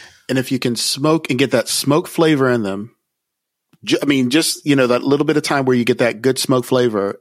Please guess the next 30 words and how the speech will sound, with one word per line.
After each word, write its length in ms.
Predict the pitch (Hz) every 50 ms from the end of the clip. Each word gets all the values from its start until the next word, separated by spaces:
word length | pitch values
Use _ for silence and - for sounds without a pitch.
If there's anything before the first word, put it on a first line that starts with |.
| _ _ _
and 120 | 117 120
then 120 | 120 117 113
finish 320 | - - 131 127 120 -
them 80 | - 123
off 180 | 117 113 -
in 80 | - 101
the 100 | 98 -
air 160 | 92 107 123
fryer 460 | - - 156 165 196 208 220 233 - _ _ _ _ _ _ _ _ _ _ _ _ _ _ _ _ _ _ _ _ _ _ _ _
or, 240 | 131 139 147 151 - -
or 220 | 147 160 185 180 180
even 300 | 180 175 160 151 160 147
in 100 | 143 139
a 80 | 135
deep 220 | 127 107 131 127 -
fryer, 360 | - 113 95 85 - - - _ - -
like, 180 | 117 127 -
you 160 | - 131 123 120
just 220 | 131 147 131 -
get 160 | - 143 117
that 180 | - 123 - -
little 220 | 127 139 147 147
bit 120 | 135 143 -
of 80 | -
crisp 280 | - - 165 156 - -
that 160 | 143 - -
you 80 | 156 139
want 180 | 139 143 135
as 80 | 131 135
well. 360 | 160 165 185 190 202 202 202